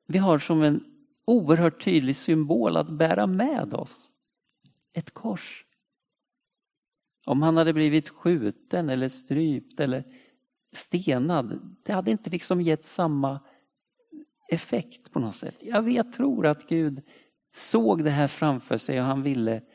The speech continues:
att det skulle vara just ett kors. Och på korset så uppenbaras den här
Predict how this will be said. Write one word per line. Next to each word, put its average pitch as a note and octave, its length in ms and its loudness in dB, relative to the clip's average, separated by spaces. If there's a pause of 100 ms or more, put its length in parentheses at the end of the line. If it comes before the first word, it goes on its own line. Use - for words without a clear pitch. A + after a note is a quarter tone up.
(240)
att C3+ 220 -4
det B2 100 0
skulle A#2 300 -4
vara G#2 340 -4 (580)
just A#2+ 320 -4
ett - 160 -4
kors. - 460 -8 (1080)
Och - 200 -4
på A3 100 4
korset A#3+ 540 6
så - 140 -2
uppenbaras E3 1080 4
den G3+ 180 4
här C#3 420 6